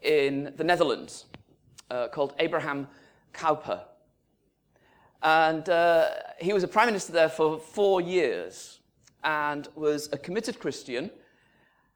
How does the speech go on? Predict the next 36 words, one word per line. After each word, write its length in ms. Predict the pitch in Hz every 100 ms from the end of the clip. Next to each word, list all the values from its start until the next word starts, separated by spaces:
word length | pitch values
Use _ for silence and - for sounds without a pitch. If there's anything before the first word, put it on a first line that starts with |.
| _ _ _
and 220 | 190 196 190
had 260 | 226 220 190
a 100 | 190
radical 640 | 190 208 247 262 226 214
view 540 | 170 185 170 123 82 - _ _ -
about 260 | 156 170 143
how 180 | 160 156
faith 800 | - 262 233 110 - - - - _ _ _ _
engaged 840 | 151 147 170 170 160 156 156 - -
with 120 | 156
everyday 560 | 147 143 135 143 - 135
life. 520 | 135 98 87 - _ _ _ _ _ _ _ _
And 80 | -
I'm 80 | 226
sure 340 | - 254 160
that 220 | 143 170 185
if 100 | 220
we 140 | 196
were 120 | 156
Dutch, 380 | 135 185 139 -
we 80 | 170
would 140 | 160
know 140 | 156 156
much 220 | 156 156
more 180 | 147 143
about 320 | 180 202 -
him. 280 | 110 110 131 _ _ _ _ _
But 160 | 170 165
pretty 240 | 294 320
much 300 | 247 165 -
the 120 | 180
one 380 | 175 214 254 262
thing 540 | - 262 180 101 120
that 120 | 120 156
has 160 | 147
survived 880 | - 170 - 202 170 123 113 117 -